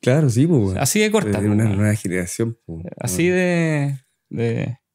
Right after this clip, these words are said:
Speaker 2: pues, está ahí jovencito.
Speaker 1: Está, sí, pero
Speaker 2: Ni-
Speaker 1: ni-, niñito.
Speaker 2: <laughs> Entonces, igual,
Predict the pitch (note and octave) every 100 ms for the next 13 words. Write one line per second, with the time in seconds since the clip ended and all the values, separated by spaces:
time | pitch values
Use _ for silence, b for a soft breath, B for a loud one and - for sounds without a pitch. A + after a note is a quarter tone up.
0 | _ _ _ _ _ A#2 - F#2 F2 F2
1 | - A#2+ B2 - _ - G#2 F#2 F2+ F#2+
2 | F2 A#2 F3+ C3 F2+ E2+ A#2+ A2 F#2 F2+
3 | F2+ G2 C3 A#2+ F2+ b b b b b
4 | b _ - A#2+ A#2+ E3+ - F#3 D#3+ D#3
5 | G3 G#3 G3+